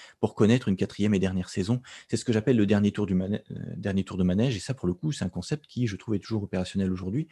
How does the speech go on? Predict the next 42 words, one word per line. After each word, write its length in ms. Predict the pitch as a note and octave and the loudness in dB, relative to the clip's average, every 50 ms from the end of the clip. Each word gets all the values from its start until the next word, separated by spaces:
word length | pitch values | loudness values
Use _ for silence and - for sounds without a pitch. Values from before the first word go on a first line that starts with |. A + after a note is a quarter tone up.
| - - - - - | -14 -20 -20 -20 -10
puisque 240 | - A#2 - - A2 | -8 -6 -4 -2 -2
c'est 100 | - G#2 | 0 2
devenu 260 | F#2+ F#2+ F#2+ C3 D3+ | 2 4 4 4 2
généralisé, 580 | B2 - A#2 A2 A2+ G2+ G#2 A2+ A2+ G2+ G#2 F#2+ | 2 2 2 2 4 4 2 2 2 0 0 2
le 100 | F#2 F2+ | 2 2
dernier 220 | F#2 F2+ F2 F2+ - | 2 2 2 0 -2
tour 140 | - F2+ | -2 -2
de 60 | F2 E2+ | 0 0
manège. 380 | E2+ E2+ F2 F#2+ F#2+ - - - - - - - - - - | 0 0 -2 -4 -6 -8 -10 -12 -16 -16 -16 -16 -16 -16 2
Plutôt 220 | - C#3+ C#3 D3 C3 | 4 6 6 6 8
que 40 | |
d'annuler 300 | G#2+ C3 B2+ B2+ B2 B2+ | 10 12 12 12 12 12
une 100 | B2 A#2+ | 12 10
série 440 | A2 - B2 A#2+ A2+ A#2+ B2 A2+ A2+ - - - - | 10 10 8 10 10 10 8 6 4 -2 -10 -6 2
au 140 | - G2 B2+ | 6 8 10
milieu 300 | B2 B2+ B2 B2 C3 B2+ | 10 10 12 12 12 12
de 60 | A#2 | 12
la 80 | G#2+ G2 | 12 10
narration, 520 | G2+ G2 F2+ F2+ F2 - - D3 D#3+ F3 - - _ _ _ _ _ _ _ _ _ F#2 | 10 8 6 4 0 0 2 2 2 2 0 -4 _ _ _ _ _ _ _ _ _ 2
euh, 260 | F2+ F2 F2 F2 F2 | 4 6 6 6 8
même 200 | F#2 B2+ D#3+ D#3+ | 8 8 8 8
si 120 | - - | 6 4
elle 60 | C3 G#2+ | 4 6
n'a 40 | |
pas 80 | - A#2 | 6 6
forcément 340 | - A2 G#2+ - B2 A#2+ A2+ | 4 4 2 6 8 8 8
promis 360 | - - - A2+ A#2 A2+ A2 | 6 6 8 8 10 12 12
un 100 | G#2+ G#2 | 12 10
dénouement, 480 | G2 G#2 G#2+ A#2 A#2+ B2 B2+ B2+ A#2 G2+ | 10 10 10 12 12 12 10 10 10 8
mais 140 | G2 G2 | 8 8
on 80 | G2 G2 | 6 4
sent 240 | - - - C3+ C3 - | 4 4 4 4 4 6
que 240 | - B2 C3 C3+ C3+ - - - - - - | 8 8 8 8 6 0 -10 -16 -16 -2 2
l'histoire 460 | G#2+ G#2+ - - - C3+ B2 - - | 2 2 4 6 6 6 6 6 2
pourrait 220 | - A#2+ G#2+ A#2+ | 2 6 6 6
trouver 320 | A#2+ - - A#2 G#2+ A#2+ A#2+ | 6 6 4 6 8 10 10
une 100 | A#2 G#2+ | 10 10
conclusion 380 | - A2 G#2 - A#2 G#2+ A#2 | 8 6 6 6 6 8 8
un 60 | G#2+ G2 | 8 8
peu 120 | - F#2+ | 6 4
plus 140 | - G2 F#2 | 2 2 2
efficace, 540 | F#2+ - - F2 - C3 D3 D3+ - - | 2 2 -2 -2 0 0 0 0 -2 -6